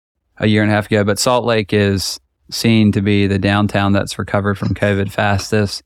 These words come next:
They have a hundred and forty percent of their previous foot traffic. So they're way up. And they did a few things. They got rid of parking minimums, which allowed developers to build more. They also sped up the permit time.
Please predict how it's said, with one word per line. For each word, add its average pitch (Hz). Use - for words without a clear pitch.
They 110
have 113
a 104
hundred 117
and 104
forty 101
percent 101
of 98
their 101
previous 98
foot 101
traffic. 101
So 110
they're 98
way 107
up. 98
And 110
they 131
did 139
a 113
few 117
things. 98
They 110
got 113
rid 117
of 113
parking 110
minimums, 101
which -
allowed 101
developers 101
to -
build 98
more. 98
They 107
also 107
sped 110
up 101
the 104
permit 104
time. 120